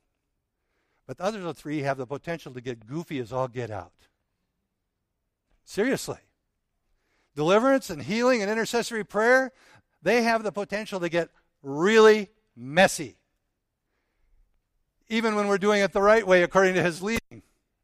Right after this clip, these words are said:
But it's really got the potential to get off the rails if we're not in the Word and if we're not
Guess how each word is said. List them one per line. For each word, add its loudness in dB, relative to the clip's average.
But 4
it's 2
really 4
got 8
the -4
potential -2
to -6
get 2
off 8
the -6
rails 0
if 0
we're 2
not 4
in -8
the -4
Word -6
and -4
if -4
we're -4
not -2